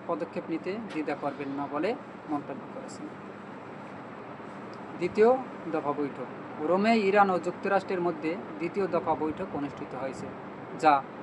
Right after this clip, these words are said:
সংকট নিরসনে গুরুত্বপূর্ণ ভূমিকা রাখতে পারে। মুখোমুখি যুক্তরাষ্ট্র, ইরান, হতে যাচ্ছে মহাযুদ্ধ।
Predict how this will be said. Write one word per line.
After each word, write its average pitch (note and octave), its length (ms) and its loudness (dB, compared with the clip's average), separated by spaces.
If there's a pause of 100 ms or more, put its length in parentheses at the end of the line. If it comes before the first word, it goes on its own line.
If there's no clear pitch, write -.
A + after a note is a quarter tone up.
(140)
সংকট G3+ 520 4
নিরসনে F#3+ 500 2 (280)
গুরুত্বপূর্ণ F3+ 600 -2
ভূমিকা D#3 320 -2
রাখতে E3 300 0 (440)
পারে। - 180 -6 (2500)
মুখোমুখি G#3+ 720 4
যুক্তরাষ্ট্র, F3+ 440 0
ইরান, F3 300 6 (100)
হতে D#3 240 2
যাচ্ছে F#3+ 280 4
মহাযুদ্ধ। D3 560 2